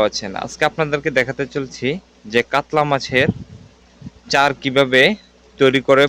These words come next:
পয়েন্টে ফেলবেন। তো নতুনরা যারা আছেন তারা হচ্ছে বাজার থেকে মিষ্টি চার এনে কিভাবে কি করতে হয় সেটা জানেন না।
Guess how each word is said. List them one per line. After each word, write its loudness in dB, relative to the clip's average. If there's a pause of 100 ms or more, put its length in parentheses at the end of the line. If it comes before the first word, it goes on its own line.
পয়েন্টে 2
ফেলবেন। -10 (120)
তো -2 (220)
নতুনরা 0 (120)
যারা 4 (100)
আছেন -6 (100)
তারা 2 (120)
হচ্ছে -6 (220)
বাজার 0
থেকে -12 (140)
মিষ্টি -6 (100)
চার 2 (220)
এনে 0 (460)
কিভাবে 0 (120)
কি -6 (140)
করতে -2
হয় 2 (200)
সেটা -2 (100)
জানেন -2
না। -18